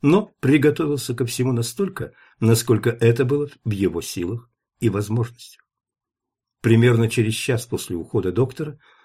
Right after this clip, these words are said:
в металлическом почтовом желобе послышалось звяканье. Это было извещение от Кента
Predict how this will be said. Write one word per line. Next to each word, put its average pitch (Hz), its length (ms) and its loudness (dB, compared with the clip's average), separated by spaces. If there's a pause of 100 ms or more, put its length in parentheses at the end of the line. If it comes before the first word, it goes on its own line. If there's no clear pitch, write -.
(100)
в 110 80 2
металлическом 123 760 2
почтовом 120 500 0
желобе 95 580 0 (260)
послышалось 185 760 0 (160)
звяканье. 101 760 -2 (220)
Это 220 160 0
было 214 180 4
извещение 110 800 -2 (220)
от 151 200 -4
Кента 73 500 -8